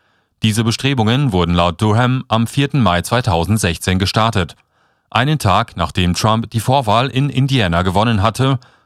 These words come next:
und damit als wahrscheinlicher Präsidentschaftskandidat der Republikaner feststand. Wichtige Person in dieser Sache, Michael Sussman. Sussman, angeklagt für eine Falschaussage gegenüber dem F B I.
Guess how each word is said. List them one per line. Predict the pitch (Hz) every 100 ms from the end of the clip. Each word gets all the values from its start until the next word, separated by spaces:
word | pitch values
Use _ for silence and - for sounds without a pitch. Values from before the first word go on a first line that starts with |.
| _
und | 127 127 -
damit | 139 147 151 -
als | 90 87
wahrscheinlicher | 98 - 107 107 110
Präsidentschaftskandidat | 104 117 113 123 139 101 87 - 98 98 101 113 131 -
der | 143 110
Republikaner | 87 92 131 - 85 85
feststand. | 85 107 - - 87 80 - _ _ _ _ _ _ _
Wichtige | 113 120 120 113
Person | 123 113 135 147
in | 92
dieser | 90 92 95
Sache, | 110 127 131 123 _ _ _
Michael | 98 82 82 92
Sussman. | - 110 - 98 80 - _ _ _ _ _ _ _ _ _ _ _ _ _
Sussman, | - 143 - 87 69 _ _ _ _ _
angeklagt | 139 156 127 107 107 107
für | - 139
eine | 139
Falschaussage | 139 90 87 107 - 123 123 135
gegenüber | 156 147 98 87 90
dem | 117 131
F | 87 85 -
B | 98
I. | 98 107 87